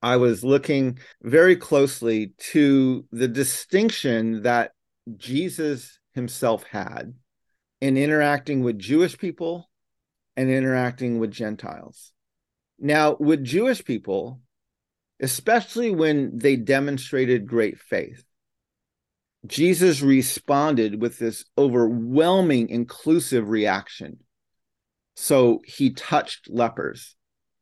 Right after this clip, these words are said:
right? He listened to the entire story of bleeding women.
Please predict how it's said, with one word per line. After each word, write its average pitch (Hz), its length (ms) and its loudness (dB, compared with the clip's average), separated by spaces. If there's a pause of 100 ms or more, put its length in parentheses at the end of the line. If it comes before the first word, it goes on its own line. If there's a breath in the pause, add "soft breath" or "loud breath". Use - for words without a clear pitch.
(240)
right? 120 340 0 (100)
He 127 200 -4
listened 143 400 2
to 131 120 0
the 120 160 2
entire 131 400 0
story 117 500 -2
of 98 140 -10
bleeding 104 340 -8
women. 87 380 -10